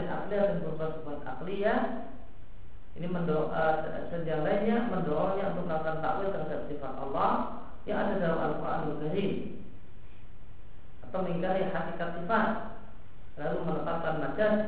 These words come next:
dalamnya. Dan inilah mazhab orang-orang yang menetapkan adanya majaz minal mutakallimin, dari ahli kalam dan orang-orang yang mencocoki ahli kalam.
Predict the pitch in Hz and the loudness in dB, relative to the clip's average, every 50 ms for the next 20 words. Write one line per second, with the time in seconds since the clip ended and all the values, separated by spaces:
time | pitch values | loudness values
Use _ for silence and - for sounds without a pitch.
0 | - 127 127 123 123 120 - - - 107 - - - - - - - - - - | 0 -2 -2 0 0 0 0 -2 -2 -2 -2 -2 -4 -4 -4 -4 -4 -4 -4 -4
1 | - - - - - - - - - - - - - - - - - - 113 113 | -4 -4 -4 -4 -4 -4 -4 -4 -4 -4 -4 -4 -4 -4 -4 -4 -4 -4 -4 -4
2 | 151 175 190 202 202 214 202 196 - - 160 156 156 151 147 156 185 208 220 220 | -2 -2 0 0 2 2 2 2 2 0 0 -2 -2 -2 -2 0 2 2 4 4
3 | 240 247 247 - - - - - - - - - - - - - 143 156 156 - | 4 2 0 0 -2 -2 -2 -4 -4 -4 -4 -4 -4 -4 -4 -4 -2 0 0 0
4 | 151 185 196 202 196 175 170 170 165 165 - 196 196 196 180 170 160 165 165 160 | 2 2 2 2 2 2 2 0 0 0 2 2 2 2 4 2 0 0 0 0
5 | 151 156 160 156 156 151 143 143 - - 185 196 214 226 220 233 226 214 - - | 0 0 0 0 0 0 0 -2 -2 0 2 4 4 4 4 4 2 0 -2 -2
6 | - 170 170 175 170 165 156 147 160 156 151 156 156 151 147 147 170 190 190 175 | -2 -2 -2 0 0 0 -2 -2 -2 -2 0 0 0 0 0 0 0 0 0 0
7 | 165 156 139 - 156 147 143 139 135 - 139 143 - 175 180 208 220 226 247 247 | 0 0 0 0 -2 -2 -2 -2 -2 -2 0 0 2 4 4 4 6 6 6 4
8 | - - - - - - - - - - - 185 185 - 160 - - - - 156 | 2 2 -2 -4 -4 -4 -4 -4 -4 -2 -2 -2 0 0 0 0 0 0 0 0
9 | 156 - 185 175 165 160 170 170 175 - 160 - - 143 - - - - - - | 2 2 2 2 0 0 0 0 2 2 0 0 0 0 0 -2 -2 -2 -2 0
10 | - 120 107 104 101 - 101 - - - - - | 0 0 0 0 0 -2 -2 -2 -4 -4 -4 -4